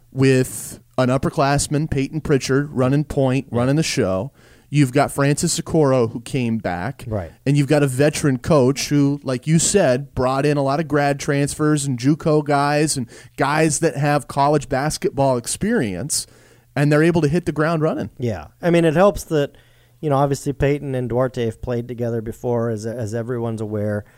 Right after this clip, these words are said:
Speaker 2: But it, it, it sure seems, you know, like the other guys have totally bought in. And I, I, I, I guess for me, Memphis could end up being last year's Oregon.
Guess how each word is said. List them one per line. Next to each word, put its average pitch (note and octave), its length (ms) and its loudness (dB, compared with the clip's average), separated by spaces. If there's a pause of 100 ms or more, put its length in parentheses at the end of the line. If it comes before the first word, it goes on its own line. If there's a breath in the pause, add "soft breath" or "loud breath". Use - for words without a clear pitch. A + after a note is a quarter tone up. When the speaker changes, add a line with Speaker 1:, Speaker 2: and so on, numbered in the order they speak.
(260 soft breath)
Speaker 2:
But C#3+ 160 2
it, D3 140 -2
it, D#3+ 280 -8
it D3+ 200 -6
sure E3 280 -2
seems, D3 320 -4 (260)
you D#3 140 -4
know, C3 180 0
like C3 240 -4
the B2+ 100 -2
other C3+ 140 0
guys A#2+ 260 -2
have A2 160 -8
totally A#2+ 320 -4
bought F#2+ 260 -8
in. F#2 200 -12
And G#2+ 120 -6
I, A#2+ 200 -4
I, C3+ 160 -8 (140)
I, C#3 100 -8 (260)
I C#3 100 -4
guess D#3+ 320 0 (500 soft breath)
for D3+ 160 2
me, D3+ 200 4
Memphis D#3 520 2
could D#3 180 -2
end C#3+ 180 2
up B2+ 120 -2
being C3+ 240 0
last A#2+ 280 -4
year's A#2+ 160 -4
Oregon. A#2 440 -2